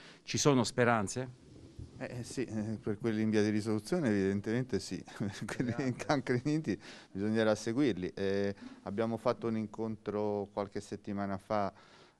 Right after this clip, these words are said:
Speaker 2: eh, a Vasto, dove abbiamo affrontato la dinamica delle diverse crisi industriali. Mi pare che ci siano le condizioni in,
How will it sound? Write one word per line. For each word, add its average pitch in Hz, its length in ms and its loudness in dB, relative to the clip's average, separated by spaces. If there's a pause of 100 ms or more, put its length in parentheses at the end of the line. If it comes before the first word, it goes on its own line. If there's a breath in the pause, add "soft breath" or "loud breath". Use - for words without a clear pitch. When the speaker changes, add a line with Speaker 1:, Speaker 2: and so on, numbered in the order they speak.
Speaker 2:
eh, - 40 -12
a 90 920 -2
Vasto, 101 640 0
dove 90 340 -2
abbiamo 90 1000 -4 (480)
affrontato 95 760 -4
la 90 380 -4 (680 soft breath)
dinamica 98 800 0
delle 90 220 -2
diverse 92 440 -4
crisi 95 300 -6
industriali. 98 880 0
Mi 90 140 -2
pare 101 320 4
che 90 120 -4
ci - 140 -12
siano 98 280 -2
le 92 100 0
condizioni 92 1040 -2
in, 78 280 -6